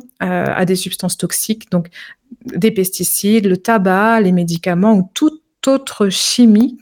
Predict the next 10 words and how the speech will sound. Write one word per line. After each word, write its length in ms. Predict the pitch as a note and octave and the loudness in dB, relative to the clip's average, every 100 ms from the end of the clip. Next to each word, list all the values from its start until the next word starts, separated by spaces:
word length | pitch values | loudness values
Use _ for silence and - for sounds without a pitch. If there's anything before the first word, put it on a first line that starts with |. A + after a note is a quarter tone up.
| _ | _
qui 240 | - G3 | -8 -6
peut 320 | F3 - A3+ A3+ | -6 -4 -2 0
être 360 | A3+ A3+ - | -2 -2 -2
délétère 640 | F#3 G#3+ G3+ G3 G3+ G3+ - | 0 2 0 0 -2 -2 -4
pour 260 | F#3 F3 | -4 0
notre 480 | F#3 F3+ F3+ - - | 2 2 -2 -10 -8
foie, 480 | F3 - - C#4 - | -8 -8 -4 -4 -4
pour 160 | - F3 | -6 -4
notre 380 | E3+ E3+ - - | -4 -6 -12 -6
organisme, 600 | F3 F3 E3 A3+ - | -2 -2 0 0 -2